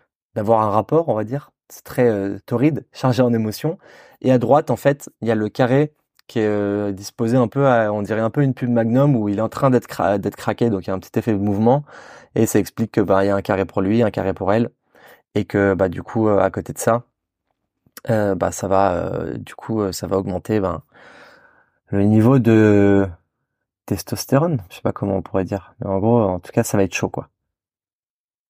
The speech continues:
La section trois, elle explique tous les ingrédients. Donc, du coup, lui, dans son étude, il avait vu que vingt-deux pour cent des clients, ils ont acheté le produit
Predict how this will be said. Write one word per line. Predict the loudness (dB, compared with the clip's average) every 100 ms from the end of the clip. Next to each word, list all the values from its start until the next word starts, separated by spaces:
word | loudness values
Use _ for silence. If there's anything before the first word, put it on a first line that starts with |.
| _ _ _
La | 0
section | 0 -2 -2 -4
trois, | 0 2 2 0 _ _ _ _ _ -4
elle | -4
explique | -4 -6 -6
tous | -2
les | 0 4
ingrédients. | 4 2 -4 -8 -16 _ _ _ -4
Donc, | -2 -2 -6 -20 _ _ _ _ _ _ _
du | -10 -10
coup, | -2 -2 -2 -6 _ _ _
lui, | 0 2
dans | 2
son | 0
étude, | -4 -2 -4
il | -2 0
avait | 0 0
vu | -2 -2
que | 0 0 0
vingt-deux | 0 2 2
pour | 0
cent | -6
des | -4
clients, | -4 0
ils | 0 2
ont |
acheté | -2 0 -2
le |
produit | -2 -4 -4 -2 -4